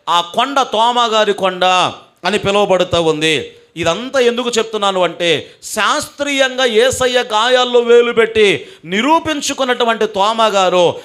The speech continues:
మన భారతదేశానికి రావడం మనం ఎంత ధన్యులం అండి. ఆమేన్ చెప్పండి గట్టిగా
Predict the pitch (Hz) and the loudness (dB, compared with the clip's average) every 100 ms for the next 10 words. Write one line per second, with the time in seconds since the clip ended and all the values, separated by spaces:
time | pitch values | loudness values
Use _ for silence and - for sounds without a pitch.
0 | - 151 170 147 170 220 233 220 226 208 | -10 -4 -2 0 2 2 2 2 2 0
1 | 202 190 185 185 190 180 170 135 - 151 | 0 -2 0 2 2 2 0 -2 -6 -2
2 | 175 170 175 175 175 165 170 165 165 156 | 0 0 -2 -2 0 0 0 2 2 2
3 | 156 151 147 151 147 147 147 139 135 127 | 2 2 2 0 0 0 0 0 0 -2
4 | 127 120 117 101 | -2 0 0 -2